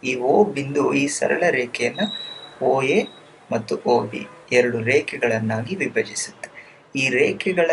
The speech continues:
ನಡುವಿನ ಕೋನ ಎಷ್ಟಿದೆಯಲ್ಲ ಅದು ನೂರ ಎಂಬತ್ತು ಡಿಗ್ರಿ ಆಗಿರುತ್ತೆ. ಆ ಕೋನವನ್ನ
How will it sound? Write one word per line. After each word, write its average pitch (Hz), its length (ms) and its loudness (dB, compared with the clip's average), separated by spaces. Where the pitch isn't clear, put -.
ನಡುವಿನ 135 520 -2
ಕೋನ 135 260 2
ಎಷ್ಟಿದೆಯಲ್ಲ 117 680 -2
ಅದು - 220 2
ನೂರ 131 400 0
ಎಂಬತ್ತು 117 520 -2
ಡಿಗ್ರಿ 117 400 -4
ಆಗಿರುತ್ತೆ. - 580 -8
ಆ 120 140 6
ಕೋನವನ್ನ 117 540 -2